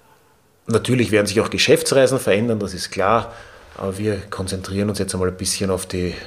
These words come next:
äh, auf die Urlaubsreisen. Und da müssen wir schon dieses zur Ruhe kommen, dieses bisschen weniger,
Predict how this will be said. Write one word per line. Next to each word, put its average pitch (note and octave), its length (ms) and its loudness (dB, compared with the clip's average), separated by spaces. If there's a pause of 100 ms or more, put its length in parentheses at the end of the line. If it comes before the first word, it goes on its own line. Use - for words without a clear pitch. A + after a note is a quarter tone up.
(160)
äh, F2+ 280 -4 (2000)
auf F#2+ 160 -6
die G2 140 -8
Urlaubsreisen. F#2 840 0 (1300)
Und G2+ 220 -4
da - 20 2
müssen A2 300 -2
wir A#2+ 80 4
schon C3 520 2 (680)
dieses G2 640 -4
zur G2+ 320 -6
Ruhe C3 300 2
kommen, D3 500 0 (280)
dieses G2 420 -8 (220)
bisschen G#2 580 -6
weniger, D3+ 680 2